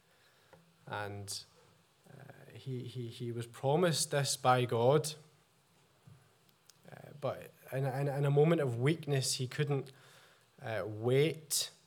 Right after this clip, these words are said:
for the inheritance, and he went to claim it himself. He went to this woman Hagar, an Egyptian woman, and when we see Egypt mentioned in Scripture, it is often referred to as the world. So he went to the world for,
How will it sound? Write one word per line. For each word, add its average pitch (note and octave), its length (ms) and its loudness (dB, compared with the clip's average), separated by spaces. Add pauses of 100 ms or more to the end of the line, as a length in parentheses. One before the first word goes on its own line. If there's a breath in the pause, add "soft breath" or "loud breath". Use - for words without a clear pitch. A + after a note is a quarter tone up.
(120)
for C3 280 2
the C3 120 2
inheritance, A#2 920 -6
and A#2 160 -10
he A#2 120 -12
went C3 300 -4
to - 80 -8
claim C#3+ 460 0
it B2+ 40 -6
himself. A#2+ 520 -6
He B2 100 -2
went C#3 300 2
to C#3 100 -4
this B2 260 -2
woman B2 280 0
Hagar, A#2 500 0 (920 soft breath)
an A#2+ 60 -12
Egyptian D3 580 -2
woman, D3 280 6
and B2 140 2
when B2 160 -2
we A#2+ 80 -2
see D3 300 0
Egypt C#3+ 560 0 (320 loud breath)
mentioned C3+ 440 0
in A#2+ 140 -2
Scripture, B2 560 -4
it A2 120 -4
is A#2+ 140 -2
often C3 420 0
referred A#2 420 -4
to B2 100 -4
as A2+ 180 -4
the A2 80 -6
world. G#2+ 380 -4
So A2+ 140 -8
he A2+ 160 -4
went C3+ 320 2
to - 100 -6
the C3 120 -2
world B2+ 580 0 (720)
for, A2+ 540 -2